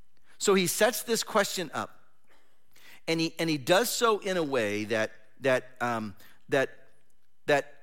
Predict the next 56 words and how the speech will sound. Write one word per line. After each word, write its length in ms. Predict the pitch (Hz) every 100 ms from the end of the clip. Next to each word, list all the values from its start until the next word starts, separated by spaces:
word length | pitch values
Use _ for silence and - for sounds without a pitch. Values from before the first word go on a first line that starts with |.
| - - -
that 140 | 156
is 140 | 151 139
trying 480 | - 190 196 226 226
to 160 | 196 175
catch 420 | - 196 196 -
Jesus 640 | 147 170 160 170 151 - - - -
in 160 | 160
his 200 | 143 135
words. 440 | 113 113 87 - - - - -
So, 340 | - 208 170 - - - - - - 147
uh, 240 | 147 135 - 139
this 240 | 143 190
is, 220 | 214 160 - - -
this 200 | 214 247
is 120 | 226
kind 300 | - 262 294
of 100 | 262
the 80 | 240
equivalent 480 | 196 240 214 214 190
of 180 | 170
like, 300 | 165 160 - - - - -
like, 240 | 160 - 170
um, 240 | 160 151
I'll 160 | 170 202
do 140 | 185
this. 240 | 196 196 -
If 100 | 160
you 120 | 202
have 160 | 185 -
kids, 300 | 196 165 165
you 100 | 190
probably 340 | 190 175 170
have 140 | 165
done 160 | 156 160
this 160 | 151 -
too, 260 | 185 175
where 240 | 156 147 127 - -
you 180 | 165 180
ask 300 | 175 175 165
a 60 |
question, 420 | - 180 165 - 165
not 220 | 254 277
because 340 | 269 220 165
you, 220 | 170 160 - - - - -
"I 100 | 151
genuinely 520 | 113 143 170 143 120
don't 260 | 107 131 127
know 120 | 123
the 180 | 113 110
answer, 320 | 135 147 104
and 160 | 101
I 60 | 104
want 280 | 101 117 127
to 100 | 120
know 140 | 113
what 160 | 107